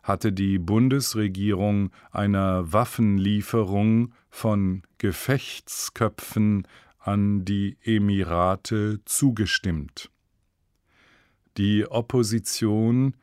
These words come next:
kritisiert die Lieferungen an die im Jemenkrieg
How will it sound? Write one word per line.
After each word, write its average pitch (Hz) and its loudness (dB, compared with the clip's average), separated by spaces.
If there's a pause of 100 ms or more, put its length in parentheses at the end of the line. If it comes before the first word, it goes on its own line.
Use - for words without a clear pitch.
(120)
kritisiert 120 0
die 90 -2
Lieferungen 98 2 (280)
an 101 0
die 104 0 (240)
im 92 0
Jemenkrieg 104 2